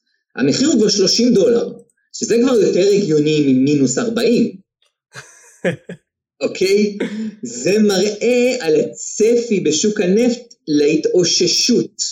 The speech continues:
Speaker 2: כן.
Speaker 1: אוקיי? זה מה שחושבים. שחושבים שכנראה בתחילת שנה הבאה, אה, דברים יתחילו לחזור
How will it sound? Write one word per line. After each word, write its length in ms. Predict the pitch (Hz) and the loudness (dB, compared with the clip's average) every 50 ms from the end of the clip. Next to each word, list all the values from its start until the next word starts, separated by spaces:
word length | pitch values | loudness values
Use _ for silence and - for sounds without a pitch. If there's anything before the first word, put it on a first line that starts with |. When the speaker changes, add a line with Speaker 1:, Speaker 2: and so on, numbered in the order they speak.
| - _ _ _ - | -12 _ _ _ -12
Speaker 2:
כן. 160 | 147 117 113 - _ _ _ _ _ _ _ _ _ _ _ _ _ _ | -10 -10 -10 -14 _ _ _ _ _ _ _ _ _ _ _ _ _ _
Speaker 1:
אוקיי? 380 | - 185 185 208 226 226 233 - - - - _ _ - | -2 0 2 2 2 0 0 -4 -10 -16 -20 _ _ -2
זה 100 | 165 208 | 0 2
מה 60 | 233 | 2
שחושבים. 720 | - - 170 165 - - 131 131 123 113 101 92 92 90 - - - - - - - _ | 2 2 2 0 0 0 -2 0 0 2 2 0 -2 -4 -8 -14 -20 -20 -20 -20 -20 _
שחושבים 380 | - - 127 123 123 175 247 247 | -8 -4 -4 -2 0 2 2 2
שכנראה 640 | - 254 - - 220 202 214 226 262 269 269 277 254 - - 165 143 | 2 0 0 0 2 2 2 2 2 0 0 -2 -4 -4 -6 -4 -2
בתחילת 520 | 156 156 156 - - 170 175 196 196 196 | -2 -2 0 -2 -2 -2 0 0 -2 0
שנה 260 | 233 208 214 220 220 | 0 0 0 0 0
הבאה, 540 | 226 233 233 233 240 240 240 240 233 233 226 | 0 0 0 0 0 0 0 0 -2 -2 0
אה, 160 | 226 151 147 147 - | 0 2 2 0 0
דברים 380 | 127 131 143 160 196 196 196 180 | -2 -2 0 2 2 2 2 2
יתחילו 840 | 160 156 - - - - - _ - - - - 170 208 220 208 | 2 2 0 0 -2 -6 -10 _ -10 -8 -4 -2 0 2 2 2
לחזור 800 | 170 - - - 123 - - - - 170 - 392 - - 233 | 2 2 0 -2 -6 -8 -8 -4 0 2 2 4 2 2 0